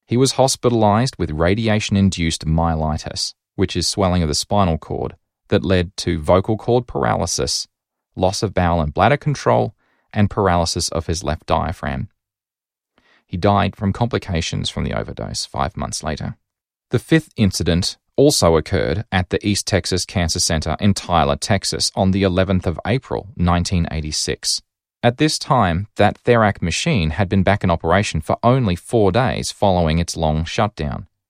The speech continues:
Mister Verdon Kidd attended a follow-up treatment for a cancer on the side of his face, with a ten M E V electron beam treatment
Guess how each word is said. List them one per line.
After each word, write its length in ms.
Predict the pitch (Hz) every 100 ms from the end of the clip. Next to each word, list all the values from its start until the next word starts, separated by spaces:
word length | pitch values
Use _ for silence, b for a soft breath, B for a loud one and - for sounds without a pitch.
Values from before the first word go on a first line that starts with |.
| _ _ -
Mister 300 | 104 - 87
Verdon 500 | 82 117 131 135 131
Kidd 380 | - 73 76 82 _
attended 480 | - - 117 113 117
a 60 | -
follow-up 500 | - 131 127 104 -
treatment 440 | - 82 - 69
for 180 | - 117
a 60 | 135
cancer 480 | 120 107 - 113 -
on 80 |
the 80 | 117
side 340 | - 95 85 82
of 60 |
his 160 | 85 -
face, 460 | 85 69 - - - _ _ _ 95
with 140 | 85
a 40 |
ten 320 | 80 127 131 135
M 180 | 123 127
E 80 |
V 280 | 107 101 98 82
electron 420 | 76 98 120 117
beam 220 | 113 117
treatment 440 | - 76 80 73